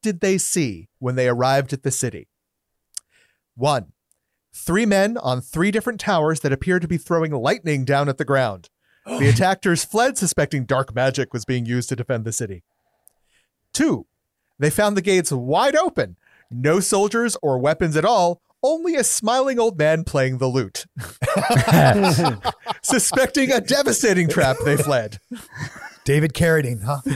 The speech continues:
Speaker 2: Okay.
Speaker 1: <laughs> Three, the defenders seemed to be made up entirely of well-armed but completely naked women.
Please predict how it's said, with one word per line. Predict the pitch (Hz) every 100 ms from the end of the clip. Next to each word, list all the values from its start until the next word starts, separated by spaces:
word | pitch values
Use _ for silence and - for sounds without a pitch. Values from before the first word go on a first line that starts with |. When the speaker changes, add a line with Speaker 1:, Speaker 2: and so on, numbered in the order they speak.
| -
Speaker 2:
Okay. | 240 - 247 - - - 640 -
Speaker 1:
<laughs> | - - 151
Three, | 349 359 175 101 _ _ _ -
the | 165
defenders | 185 277 320 302 294
seemed | 269 247
to |
be | 220
made | 202 202
up | 196
entirely | 202 185 233 247 247
of | 208 147
well-armed | 185 233 190 196 202
but | 165 -
completely | 165 - 226 214 196
naked | 147 160 175 175 135
women. | 147 147 95